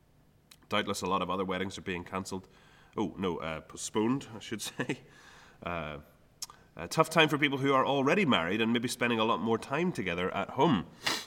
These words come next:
Uh, one thing that's happening, uh, as spouses work from home, uh, in the current restrictions is that they see each other in work mode, taking telephone calls, hosting video meetings, all of that.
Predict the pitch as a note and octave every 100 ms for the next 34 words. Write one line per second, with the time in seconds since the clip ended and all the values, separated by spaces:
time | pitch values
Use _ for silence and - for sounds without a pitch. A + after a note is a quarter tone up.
0 | - F2+ F#2 B2+ B2 A2+ G#2 - A#2 G2
1 | G2+ F#2 - F2 - F#2 - - A2 G#2
2 | F#2 F2+ A2 D#3+ - B2 G#2+ F#2 E2+ B2+
3 | D3 - - - - - D2+ C#2+ - F2
4 | E2+ - F#2+ F2+ E2+ - - F2+ - A2
5 | A2+ G#2 G#2 G#2 G#2 G#2+ - - C#3 C3+
6 | A2+ A#2 A#2+ G#2+ G#2 G#2 F#2 G2 G2+ G#2
7 | G#2 D3 G#2+ - - - - A#2 G#2+ G#2
8 | - G#2 A2+ A#2 A2+ A2 B2 B2+ - G2+
9 | G2 F#2+ G#2 A2+ G#2+ A2 A#2 G#2 G2 G#2
10 | E2 E2+